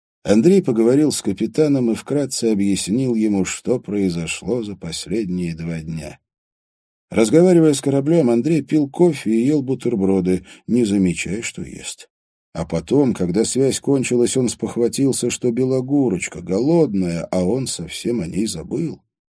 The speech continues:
Стало неловко. Вокруг Жана хлопотал врач. Жан с удовольствием отдался в его руки. Он как-то сразу осел, обмяк, его знобило.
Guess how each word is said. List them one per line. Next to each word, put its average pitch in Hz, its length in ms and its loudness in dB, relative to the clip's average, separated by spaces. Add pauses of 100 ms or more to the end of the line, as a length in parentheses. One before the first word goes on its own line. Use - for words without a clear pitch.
(160)
Стало - 300 -6
неловко. 92 760 -2 (480)
Вокруг 87 400 0
Жана 95 360 2
хлопотал 82 580 -10
врач. 101 520 -4 (480)
Жан 151 280 4
с - 80 -6
удовольствием 104 680 0
отдался 87 580 0
в 82 60 -6
его 82 200 -6
руки. 98 540 -6 (300)
Он 85 160 -2
как-то 85 260 -4
сразу 85 400 -4
осел, 131 640 -4
обмяк, 104 760 -8 (400)
его 87 380 2
знобило. 80 600 -8